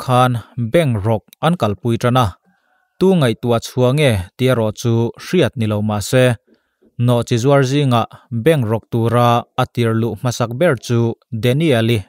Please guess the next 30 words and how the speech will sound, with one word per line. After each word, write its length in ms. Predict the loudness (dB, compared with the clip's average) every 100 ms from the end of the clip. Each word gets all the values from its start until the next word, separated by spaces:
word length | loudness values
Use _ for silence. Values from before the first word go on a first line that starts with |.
| _
ani 260 | -4 -2 0
a. 160 | 0 -2 _ _ _ _ _ _
Kum 160 | -2
sang 240 | 0 0 0
ni 100 | 0
le 160 | 0
pariat, 520 | 0 2 2 4 2 -2 -12 -10
March 560 | -4 2 2 2 -4 -8
ni 120 | -4
som 260 | -2 -2 -2 -2
ni 120 | -2
pa 140 | -2
nga 220 | 0 -2
khan, 380 | -2 2 2 2 -4 _ _ _ _
Sunset 420 | -4 -2 0 -2 -2
Boulevard 580 | -4 0 2 2 2 0
ta, 280 | 0 2 0 -4 -8
Bank 400 | -6 -2 -2 0
of 200 | -2 0
America 560 | 0 0 0 0 0 -2
chu, 400 | -2 -2 0 0 -4 _
rok 320 | -4 -2 -2 -6 -4
tu 200 | -2 2
rin, 400 | 2 2 -2 -4
alu 260 | -4 -4 -4
chila. 380 | -4 0 0 -2 _ _ _ _ _ _ _
I 120 | -4 -4
pa 240 | -2 -4
kha 200 | 0 2
in, 320 | 2 2 0